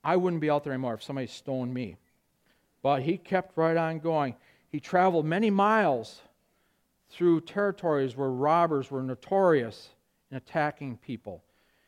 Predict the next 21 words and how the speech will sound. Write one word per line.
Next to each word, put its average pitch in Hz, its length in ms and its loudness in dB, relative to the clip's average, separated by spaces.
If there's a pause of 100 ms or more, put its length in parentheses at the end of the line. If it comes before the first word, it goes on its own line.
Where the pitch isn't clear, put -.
(340)
He 147 220 -2
went 165 240 0
without 165 400 4
food. 160 260 0
He 135 180 -12
went 151 220 -6
without 156 360 0
water. 151 540 -2 (440)
He 139 80 -6
didn't 170 180 0
have 175 220 0
enough 160 240 -4
warm 156 240 -4
clothes 175 360 -2
on 135 80 -8
some 139 220 -8
nights 131 300 -6
to 123 100 -18
keep - 260 -14
him 135 120 -6
warm. 135 400 -4